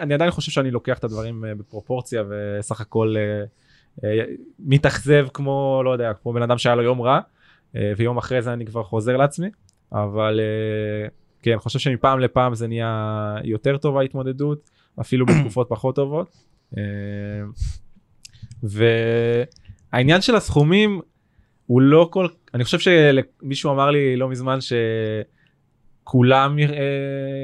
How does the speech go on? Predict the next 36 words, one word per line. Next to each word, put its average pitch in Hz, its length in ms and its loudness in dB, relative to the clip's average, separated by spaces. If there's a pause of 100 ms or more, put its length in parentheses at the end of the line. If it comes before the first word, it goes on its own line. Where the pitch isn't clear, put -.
(680)
לא 131 120 2
זוכר 147 180 0
בדיוק 143 180 0
איך - 80 -18
הוא 143 120 -2
ניסח 127 300 2
את 120 60 0
זה, 104 60 -4
אבל 101 120 -4
אמר 110 120 -4
שלכולם 127 640 0
יש 131 200 0
איזשהו 131 360 0
סכום 214 460 2 (800)
שיגרום 117 680 2
לו, 214 220 0 (300)
אה, - 40 -6 (720)
אה, 110 120 -4
לצאת 110 340 0
מאיזון. 113 400 -2 (140)
זאת - 140 -20
אומרת, 113 300 -6
איזשהו 151 380 2
סכום 180 360 -2 (400)
שיגרום 123 380 4
לו 147 100 6
לשחק 135 380 0
פחות 151 300 2
טוב, 160 200 2
שיגרום 120 460 -2
לו 131 80 2
להיות 123 300 0
יותר 123 260 0
מושפע 123 540 2
מנטלית, 131 600 2
ש-, - 80 -8